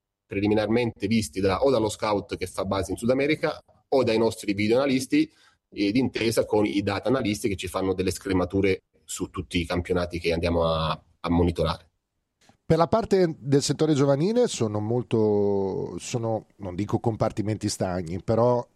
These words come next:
Speaker 2: c'è un, il settore lavora nella, nella, il settore giovanile lavora comunque col loro gruppo di lavoro anche per la parte scouting, o voi lavorate anche in quella direzione?
Speaker 1: No, c'è una direzione, diciamo, di, eh,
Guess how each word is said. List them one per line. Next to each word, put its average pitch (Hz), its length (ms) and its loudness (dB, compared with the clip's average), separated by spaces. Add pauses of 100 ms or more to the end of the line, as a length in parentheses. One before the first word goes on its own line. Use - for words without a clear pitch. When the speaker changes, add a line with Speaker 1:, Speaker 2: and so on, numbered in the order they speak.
Speaker 2:
c'è 123 340 2 (100)
un, 113 380 -4 (220)
il 120 100 0
settore 139 380 2
lavora 120 320 4
nella, 107 400 0
nella, 104 340 0 (280)
il 95 100 -8
settore 110 300 -2
giovanile 107 440 0
lavora 95 400 0 (200)
comunque 104 400 -6
col 92 180 -4
loro 107 240 2
gruppo 98 380 -2
di 98 80 0
lavoro 95 400 -2
anche 90 280 -8
per 85 120 -8
la 90 80 -6
parte 87 280 -8
scouting, 123 540 -4 (380)
o 92 80 -8
voi 104 100 0
lavorate 92 460 -2
anche 90 380 -4
in 78 100 -8
quella 82 180 -6
direzione? 92 520 -4
Speaker 1:
No, - 840 -8
c'è - 140 -4 (200)
una 131 160 0
direzione, 214 380 2
diciamo, 135 340 0
di, 113 280 -2
eh, 95 840 0